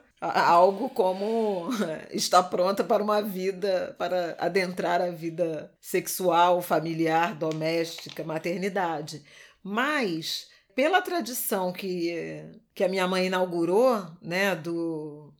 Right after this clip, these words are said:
do presente, eu dei pra Isabela um anel, que eu chamei de anel de puberdade. Um anel que é igual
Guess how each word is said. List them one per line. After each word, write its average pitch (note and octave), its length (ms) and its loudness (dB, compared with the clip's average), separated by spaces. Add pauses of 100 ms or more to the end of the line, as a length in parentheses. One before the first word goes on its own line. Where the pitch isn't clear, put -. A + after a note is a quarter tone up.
(100)
do F3 100 -6
presente, F#3+ 1120 0
eu A3+ 260 6
dei B3 200 8
pra C4 160 6
Isabela B3+ 580 4
um C#4 240 0
anel, B3+ 400 4
que A#3+ 80 0
eu A3 60 2
chamei G#3 340 0
de G#3 140 0
anel G#3+ 320 2
de G#3 80 -8
puberdade. F#3 960 -2 (240)
Um G3 120 -4
anel F#3+ 360 4
que G#3 100 0
é F#3+ 60 2
igual G#3+ 600 2